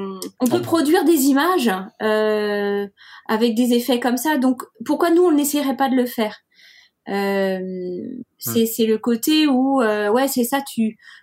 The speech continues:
Speaker 1: tu regardes une photo, tu, waouh, elle est waouh.
Speaker 2: Elle est pas comme, comme on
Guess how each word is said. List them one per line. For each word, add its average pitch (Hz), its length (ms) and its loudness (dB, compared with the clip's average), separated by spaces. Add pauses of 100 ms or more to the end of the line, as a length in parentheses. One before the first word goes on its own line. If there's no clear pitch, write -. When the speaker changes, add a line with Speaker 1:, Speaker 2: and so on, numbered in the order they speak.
(140)
Speaker 1:
tu - 160 -2
regardes 240 380 0
une 254 100 4
photo, 254 460 -2
tu, 202 580 -6 (200)
waouh, 233 120 -4 (640)
elle 202 200 -4
est 262 260 2
waouh. 185 380 0 (680)
Speaker 2:
Elle 107 160 2
est 110 100 0
pas 127 140 2
comme, 120 560 -2
comme 131 220 0
on 120 80 0